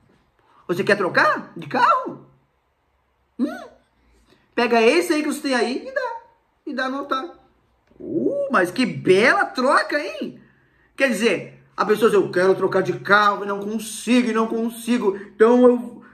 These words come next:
eu, dá esse carro que você tem. Dá esse carro porque você vai trocar de carro." É claro que vai trocar de carro.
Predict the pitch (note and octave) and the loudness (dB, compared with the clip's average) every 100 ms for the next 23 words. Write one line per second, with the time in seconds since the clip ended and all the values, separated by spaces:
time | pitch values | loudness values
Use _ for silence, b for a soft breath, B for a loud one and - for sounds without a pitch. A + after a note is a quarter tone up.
0 | B G#3+ A3 - - _ - D4+ - D#4+ | B 0 0 -8 -20 _ 4 4 2 -2
1 | D#4+ D#4 D#4 D4 C#4+ B3 E3 D3 A#3+ - | 2 4 2 -2 -4 -4 -2 0 0 -2
2 | A#3 A3 A3+ B3+ A#3+ B3+ A#3 A#3+ A#3 B3+ | -8 0 2 2 -2 -8 -6 -6 -4 -4
3 | B3+ C4 C#4+ - C4 - E3+ - F4 G4 | 0 2 2 0 0 0 -4 -2 2 2
4 | F#4+ F4 D4+ C4 G#3 F#3+ D3+ - | 0 -4 -2 -4 -4 -4 -8 -10